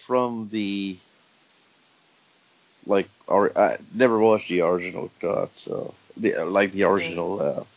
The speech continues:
Speaker 1: version. In the original version, they're not trying to drain it, or?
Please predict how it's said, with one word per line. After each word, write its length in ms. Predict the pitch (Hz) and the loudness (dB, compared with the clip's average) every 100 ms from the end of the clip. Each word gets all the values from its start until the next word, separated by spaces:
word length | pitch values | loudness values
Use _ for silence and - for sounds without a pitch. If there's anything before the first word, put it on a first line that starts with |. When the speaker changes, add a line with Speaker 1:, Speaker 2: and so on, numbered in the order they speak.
| _ _ _ _ | _ _ _ _
Speaker 1:
version. 520 | 82 92 87 - 85 73 | 2 4 4 0 -4 -4
In 100 | 98 | 0
the 120 | 104 | 4
original 340 | 98 101 104 | 4 2 0
version, 560 | 98 95 - 101 80 76 | 0 -2 -2 -4 -4 -2
they're 180 | 87 87 | 0 2
not 240 | 90 92 | 2 2
trying 380 | - 92 90 92 | -2 0 0 0
to 240 | 85 73 - _ _ _ _ _ - _ _ _ _ _ _ _ _ _ _ _ _ - 92 | -2 -4 -10 _ _ _ _ _ -20 _ _ _ _ _ _ _ _ _ _ _ _ -12 -10
drain 460 | 87 92 107 139 | -2 2 4 4
it, 260 | 175 180 180 | 2 0 0
or? 500 | 98 107 104 104 104 | 2 2 2 0 -4